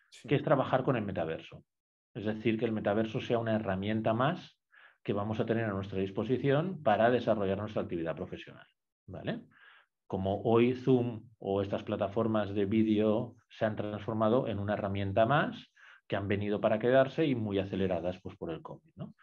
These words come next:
Speaker 2: Y como hemos ido incorporando capas.
Speaker 1: ¿Aquí qué sería, eh, Ares, para entenderlo bien, trabajar con el metaverso? Eh, por ejemplo, desde el punto de vista de una organización, un canal de comunicación nuevo con, con los clientes, de atención,
Speaker 2: Mira,
Speaker 1: de venta.
Speaker 2: pues, para, para
Speaker 1: Porque yo que sé que
Speaker 2: contestarte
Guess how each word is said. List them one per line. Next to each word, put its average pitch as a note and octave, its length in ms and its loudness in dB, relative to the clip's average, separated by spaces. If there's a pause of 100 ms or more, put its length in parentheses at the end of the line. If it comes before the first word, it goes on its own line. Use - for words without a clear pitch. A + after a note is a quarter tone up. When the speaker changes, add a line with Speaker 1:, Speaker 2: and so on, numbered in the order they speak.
(260)
Speaker 2:
Y G#2+ 140 -2
como G2+ 240 -2
hemos G2+ 220 -2
ido G#2+ 160 2
incorporando F#2 540 -4
capas. - 260 -12
Speaker 1:
¿Aquí E3 140 -12
qué G#3 100 -2
sería, D#3+ 560 -2
eh, C3 420 -6
Ares, C#3+ 180 -8
para D3 140 -6
entenderlo D3 420 -4
bien, C3 380 -6
trabajar C3+ 320 -6
con C3+ 100 -8
el C3 120 -8
metaverso? B2+ 680 -6
Eh, A#2 60 -14
por B2+ 160 -8
ejemplo, C#3+ 220 -4
desde B2+ 120 -2
el B2 60 -6
punto D3+ 200 -2
de D#3+ 40 0
vista D#3+ 180 -2
de D#3 40 0
una D3+ 80 -2
organización, C#3+ 680 -4 (380)
un D#3+ 140 -2
canal D#3+ 260 2
de D#3 120 2
comunicación C#3+ 1000 -2
nuevo D3 460 2
con, C3+ 600 0
con C3 240 2
los B2+ 160 -2
clientes, G3+ 680 2
de C3+ 120 -2
atención, B2+ 520 0
Speaker 2:
Mira, B2 140 4
Speaker 1:
de B2+ 200 -2
venta. F#3+ 380 -2
Speaker 2:
pues, - 100 -2
para, C3+ 160 4
para C#3+ 200 6
Speaker 1:
Porque D#3 100 6
yo F3+ 120 4
que - 40 4
sé - 40 -6
que E3+ 100 6
Speaker 2:
contestarte E3+ 120 2